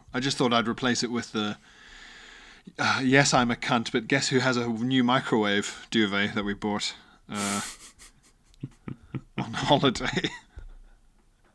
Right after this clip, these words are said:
<laughs> It just feels like the kind of duvet sheet that, uh, cover that you would buy, like,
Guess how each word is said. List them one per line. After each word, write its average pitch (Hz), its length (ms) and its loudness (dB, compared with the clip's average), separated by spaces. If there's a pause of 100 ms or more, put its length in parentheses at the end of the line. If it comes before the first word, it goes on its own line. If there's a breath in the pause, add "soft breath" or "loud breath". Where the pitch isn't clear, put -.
(120)
<laughs> 113 60 -8 (1900 loud breath)
It 175 60 2
just 240 220 2
feels 208 240 4
like 170 140 2
the 151 80 2
kind 165 160 4
of 139 80 0
duvet 147 320 10
sheet 127 400 4
that, 120 140 -4
uh, 139 400 -6
cover 117 320 4
that 117 120 -2
you 127 120 2
would 120 160 2
buy, 123 240 6
like, 113 180 0